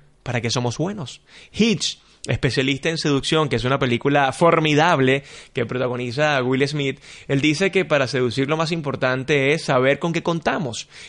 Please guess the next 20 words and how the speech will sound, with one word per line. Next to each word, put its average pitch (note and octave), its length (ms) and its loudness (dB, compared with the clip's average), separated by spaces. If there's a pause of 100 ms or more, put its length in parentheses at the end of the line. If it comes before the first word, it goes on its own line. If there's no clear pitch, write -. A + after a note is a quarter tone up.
Y C#3 80 2
por D3+ 160 4
supuesto, D#3 460 2
si C3 100 4
eres D#3 180 2
tímido, E3 380 4
apénate. D#3+ 640 0 (320)
Si - 120 2
eres A#2 160 4
extrovertido, D3 760 4
habla. D3 540 2 (420)
Si C3+ 120 2
sabes C#3+ 260 6
bailar, D3 360 4
baila. C#3+ 560 2 (260)
Si C3 160 -2
sabes D3 540 4
hacer, C#3 260 4
eh, D#3+ 280 4
chistes, E3 500 0